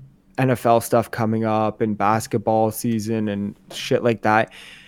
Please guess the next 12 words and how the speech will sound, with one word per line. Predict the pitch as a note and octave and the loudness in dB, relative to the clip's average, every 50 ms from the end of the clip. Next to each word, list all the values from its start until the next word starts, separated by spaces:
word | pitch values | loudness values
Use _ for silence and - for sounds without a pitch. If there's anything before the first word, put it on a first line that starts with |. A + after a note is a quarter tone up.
| - _ _ _ _ _ _ _ _ _ _ _ - | -20 _ _ _ _ _ _ _ _ _ _ _ -6
And | D#3+ F#3+ | -2 0
just | F#3+ G3+ E3+ D#3 | 0 0 0 2
reading | E3+ G#3 A#3+ C4 D#4 D#4+ | 2 4 6 6 6 6
some | D#4 - - G#3+ G#3 | 6 6 6 6 6
of | G#3+ F#3 | 6 6
the | E3 | 4
takes | C#3 - - B2+ B2 C3+ D3 | 4 2 2 0 0 0 0
this | - D#3+ C#3+ - | 0 -2 -2 0
guy | - B2 A2 A2 | 0 2 2 2
had, | G#2+ G#2 - - F#2+ G2+ G#2+ A#2 D#3 F3 G3 G#3 - _ _ _ _ _ _ _ _ _ _ _ _ _ _ _ _ _ _ _ _ _ _ _ | 0 -2 -6 -8 -4 0 0 2 2 2 0 -4 -6 _ _ _ _ _ _ _ _ _ _ _ _ _ _ _ _ _ _ _ _ _ _ _
I'm | - F#3+ G#3 | 0 4 4
like, | A3 G3 | 4 4